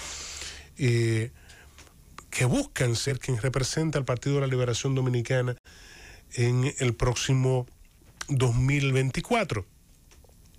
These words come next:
Y, mm, si hacemos una mirada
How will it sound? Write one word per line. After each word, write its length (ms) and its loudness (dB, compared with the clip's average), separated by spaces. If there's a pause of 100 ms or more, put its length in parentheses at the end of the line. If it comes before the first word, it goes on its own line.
(920)
Y, 460 2 (560)
mm, 480 2 (180)
si 140 0
hacemos 340 2
una 200 2
mirada 640 0